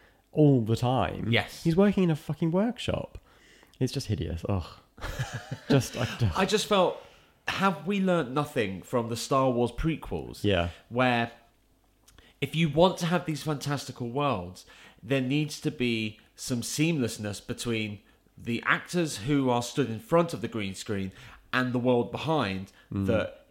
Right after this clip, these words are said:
Speaker 2: is depicted on the green screen in post. There's a real divide there. And if you're gonna do that, why not just do rear projection like they did in the old days?
Speaker 1: Yeah, that would be great because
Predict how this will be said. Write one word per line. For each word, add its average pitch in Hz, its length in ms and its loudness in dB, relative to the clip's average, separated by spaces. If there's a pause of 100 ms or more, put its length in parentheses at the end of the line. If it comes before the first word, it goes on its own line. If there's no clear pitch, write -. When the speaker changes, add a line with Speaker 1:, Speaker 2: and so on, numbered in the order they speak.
Speaker 2:
is 117 220 -6
depicted 123 560 -4
on 147 280 4
the 117 40 -2
green 101 280 -8
screen 107 340 -8
in 107 160 -8
post. 95 460 -8 (400)
There's 135 180 -2
a 139 40 -2
real 147 380 2 (140)
divide 143 480 0
there. 82 280 -6 (260)
And 131 120 -4
if 127 80 -6
you're 175 120 2
gonna 190 260 0
do 175 280 0
that, 120 380 -2 (240)
why 151 200 -2
not 147 160 -2
just 143 200 -6
do 135 140 0
rear 127 180 0
projection 110 600 -6
like 101 160 -4
they 110 100 -4
did 113 200 -8
in 110 60 -8
the 110 100 -2
old 107 200 -2
days? 55 300 -12
Speaker 1:
Yeah, 147 220 4 (320)
that 165 100 4
would 180 80 2
be 156 60 4
great 147 300 6
because 117 420 -2